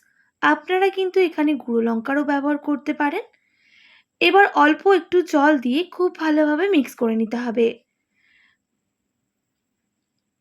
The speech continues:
বন্ধুরা, ব্যাটারটা ঠিক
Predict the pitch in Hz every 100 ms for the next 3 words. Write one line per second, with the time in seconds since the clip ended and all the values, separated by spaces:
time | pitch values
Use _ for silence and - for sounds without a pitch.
0 | _ _ _ _ _ _ _ _ _ _
1 | _ _ _ _ _ _ _ _ _ _
2 | 262 339 370 339 349 - _ - 262 320
3 | 330 359 440